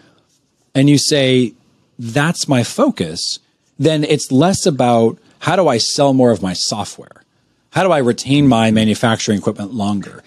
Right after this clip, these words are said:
It's actually about, "What does my customer need to be more successful?" And if I'm not their holistic all-in-one, which you ninety, you know, percent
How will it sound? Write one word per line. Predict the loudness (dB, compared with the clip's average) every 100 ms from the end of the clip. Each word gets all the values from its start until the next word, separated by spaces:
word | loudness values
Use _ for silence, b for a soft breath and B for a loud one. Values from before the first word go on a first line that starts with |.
| b
It's | -2 0
actually | -2 -2 0 2
about, | 2 2 0
"What | 2 0
does | 0
my | -2 -6
customer | -6 -4 -4 -2 0
need | 2 2 0 -2 b b b
to | -4
be | 2 2
more | 2 0
successful?" | -6 -8 -8 -8 -10 -14 -20 _ -4
And | -2
if | -2 -2
I'm | -2 0 0
not | 0 0
their | 0
holistic | 0 0 0 -2 -8 -2
all-in-one, | 2 2 2 0 0 -2
which | -4 -10
you | -14 -14 -8
ninety, | -6 -6 -8 -10 -10
you | -10
know, | -10 -10
percent | -12 -12 -14